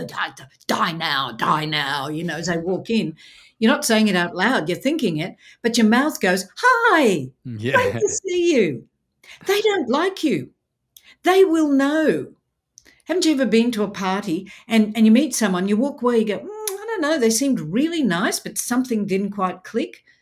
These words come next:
Speaker 1: That's because the non-verbals didn't match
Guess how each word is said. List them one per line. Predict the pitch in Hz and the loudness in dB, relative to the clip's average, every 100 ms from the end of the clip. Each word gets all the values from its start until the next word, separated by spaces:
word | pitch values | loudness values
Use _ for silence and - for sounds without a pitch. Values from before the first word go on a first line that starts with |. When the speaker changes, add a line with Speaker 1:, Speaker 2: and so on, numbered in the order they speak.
| _ _ _ _ _ _ _ | _ _ _ _ _ _ _
Speaker 1:
That's | 277 294 | -2 0
because | 381 311 | 0 0
the | 247 | 2
non-verbals | 208 202 226 233 220 202 226 240 156 175 185 | 2 4 2 2 0 4 4 4 -2 -6 -8
didn't | - 208 208 180 | -6 -2 0 -2
match | 160 202 202 113 - - | -2 -2 -2 -4 -4 -4